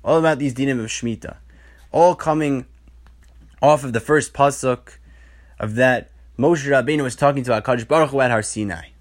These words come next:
What does this have to do with Shemitah? Asks Rashi.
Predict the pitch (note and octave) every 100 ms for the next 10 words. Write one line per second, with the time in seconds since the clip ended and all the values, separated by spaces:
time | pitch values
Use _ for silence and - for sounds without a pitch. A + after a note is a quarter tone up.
0 | - - - - - _ - - - -
1 | - B2+ F#3 F3+ D#3+ D#3 C#3+ C#3+ C#3+ -
2 | C3 C3+ A#2+ G#2 F#2+ G#2 - G#2+ G#2 G2+
3 | -